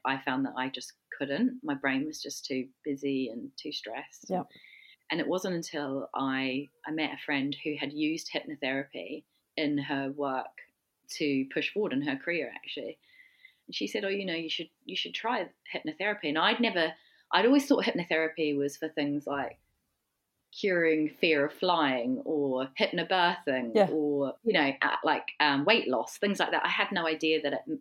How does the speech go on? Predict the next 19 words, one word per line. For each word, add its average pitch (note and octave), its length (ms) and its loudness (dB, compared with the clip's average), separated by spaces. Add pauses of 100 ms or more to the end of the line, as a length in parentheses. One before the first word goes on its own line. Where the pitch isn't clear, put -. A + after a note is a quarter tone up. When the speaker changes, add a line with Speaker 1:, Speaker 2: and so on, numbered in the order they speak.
Speaker 1:
it B2 160 -4
could D#3 140 -4
have D3+ 160 -4
a C3+ 40 -4
broader C#3+ 680 -4 (100)
reach. D#3+ 500 -4 (240)
At D#3+ 140 0
that E3+ 220 2
point, C#3+ 160 2
I C3+ 60 2
would C#3 120 0
have C#3 80 0
just C#3 220 -10
thrown C3+ 280 -2
any C#3 220 0
money B2+ 340 -2
at C#3 140 -6
the - 60 -14
problem. C3+ 460 -4